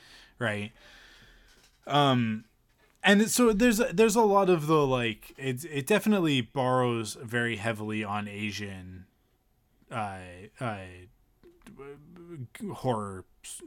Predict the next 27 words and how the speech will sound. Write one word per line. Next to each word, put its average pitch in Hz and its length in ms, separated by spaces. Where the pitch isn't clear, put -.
storytelling, 98 840
like, 98 280
like 101 300
The 127 500
Grudge 95 500
and, 98 340
and 101 220
The 95 80
Ring 90 340
and 104 120
stuff - 280
like 107 140
that. 92 240
There, 147 260
there's 156 200
a 151 80
lot 131 280
of 107 140
those 107 240
elements. 95 600
Um, 95 520
but 143 400
the 131 220
pacing 170 640
of 117 220
it 113 200
is, 113 440